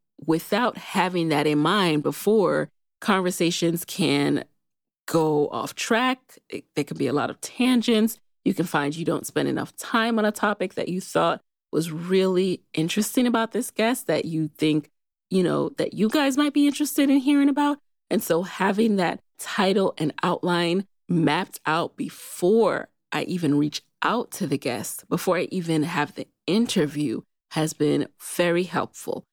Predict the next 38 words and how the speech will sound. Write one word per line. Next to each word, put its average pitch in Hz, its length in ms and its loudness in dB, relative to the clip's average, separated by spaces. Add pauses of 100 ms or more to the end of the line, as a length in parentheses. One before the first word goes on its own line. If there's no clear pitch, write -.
(280)
But 139 280 0 (160)
I'll - 160 -2
have 202 280 0
you 190 160 0
know 165 320 0
that, 135 180 -4
again, 156 400 0 (460)
this 185 360 -2
has 175 280 -2
been 160 500 0 (100)
a 151 300 2
transformational 160 760 0
year 180 340 0
for - 220 -2
me 214 220 2
for 156 180 -2
a 143 60 0
lot 151 260 -2
of 190 120 -6
reasons. 214 520 2 (320)
And 151 140 -2
as 156 220 -2
such, - 500 -2 (340)
I 151 140 -2
think 151 340 -2
that 131 220 -4
the 127 100 -4
show 170 920 -2 (460)
is 170 220 0
in 175 140 2
a 151 120 2
period 165 720 0
of 151 180 -4
continual 269 760 2
reflection 170 600 -2
for 165 340 -2
me. 87 300 -4 (360)
And 160 480 0